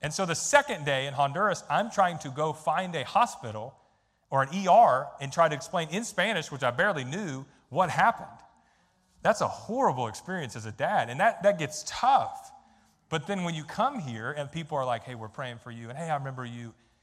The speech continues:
that's the idea of accompanying you. Like, we know, Lord, we're not alone in this. There are people praying for us, and that's the idea of bringing them forward on their journey. And then finally, it can really mean to, this is interesting, I'll read the definition 'cause it sounds like I'm making it up, to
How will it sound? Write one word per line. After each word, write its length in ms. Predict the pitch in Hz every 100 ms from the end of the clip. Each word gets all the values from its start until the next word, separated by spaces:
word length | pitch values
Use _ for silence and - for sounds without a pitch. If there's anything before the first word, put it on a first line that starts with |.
| _ _ _ _ _
that's 260 | 151 170 -
the 100 | 151
idea 280 | 135 143 143
of 60 |
accompanying 520 | 117 - 170 180 110
you. 160 | 90 - _ _ _ _ _ _ -
Like, 360 | 139 127 156
we 140 | 156 156
know, 240 | 151 170
Lord, 400 | 127 123 131 123
we're 100 | 127
not 160 | 143 139
alone 320 | 113 131 135
in 140 | 104
this. 360 | 101 101 - - _ _ _
There 100 | 127
are 80 | 123
people 340 | - 156 127
praying 340 | 107 139 131 107
for 260 | - 139
us, 140 | 104 98
and 100 | 120
that's 160 | 139
the 140 | - 123
idea 340 | 110 110 123
of 100 | 104
bringing 300 | 123 139 127
them 140 | 113 104
forward 420 | 139 135 113 107 - - - _
on 140 | 113
their 120 | 107 104
journey. 320 | 104 127 113
And 80 | 120
then 80 |
finally, 260 | - 185 160
it 80 | 147
can 120 | 151
really 200 | 165 175
mean 320 | 139 143 135
to, 360 | - 151 131 127
this 200 | 170 160
is 80 | 139
interesting, 400 | 139 123 - 120
I'll 80 |
read 160 | 127 147
the 60 | 127
definition 460 | 131 123 123 -
'cause 140 | 107 110
it 40 |
sounds 200 | 147 143
like 100 | -
I'm 120 | 110
making 240 | 117 113 107
it 80 |
up, 260 | 113 104 - - - -
to 100 | -